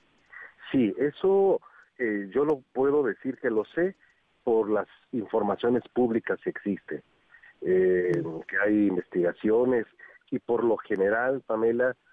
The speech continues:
Speaker 1: por la experiencia que tenemos en el ámbito de la defensa penal de este tipo de casos, lamentablemente siempre que hay cambios de administración, la nueva se quiere ir en contra de la que está sustituyendo y es como un cuento de nunca acabar.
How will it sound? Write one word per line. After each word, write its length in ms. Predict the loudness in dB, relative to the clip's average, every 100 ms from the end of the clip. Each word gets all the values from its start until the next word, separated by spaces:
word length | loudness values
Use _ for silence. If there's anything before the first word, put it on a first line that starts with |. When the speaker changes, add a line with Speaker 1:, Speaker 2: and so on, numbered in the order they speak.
| _ _ _ -4
Speaker 1:
por 200 | 0 2
la 140 | 0
experiencia 760 | 0 -4 -2 2 2 0 -2 -4
que 160 | -4
tenemos 560 | -4 0 2 2 0 -2
en 100 | -2
el 160 | 0 0
ámbito 420 | 0 -2 -2 -2
de 60 | 0
la 100 | -2
defensa 460 | -2 -2 -2 -4
penal 440 | -4 -2 0 -2 -4 _ _ _
de 220 | -2 -2
este 200 | -2 -6
tipo 340 | -6 -6 -2 -2
de 100 | -2
casos, 540 | -2 -2 -2 -8 -8 _ _ _ _
lamentablemente 1000 | -4 -2 0 0 -2 -2 0 0 -2 -4 -6
siempre 360 | -6 -2 -2
que 100 | -2
hay 40 | -4
cambios 360 | -2 0 0
de 60 | 0
administración, 840 | 0 0 -2 -2 -2 0 0 0 -8 _ _ _ -8
la 200 | -4 0
nueva 400 | 2 2 0 -4
se 80 | -10
quiere 340 | -8 -4 0 2
ir 240 | 2 0
en 180 | -4 -4
contra 520 | -2 -2 -2 -4 -4 -6 _ -4
de 120 | -2
la 120 | -2
que 160 | -4 -12
está 240 | -4 -4
sustituyendo 920 | -2 -8 -8 -10 -8 0 0 2 -2 -4 -14 _ -6
y 160 | -2
es 100 | -2 -2
como 240 | -4 -2
un 100 | -2
cuento 400 | 0 -2 0 0
de 100 | 0
nunca 300 | 0 -2 -4
acabar. 380 | -4 -2 -2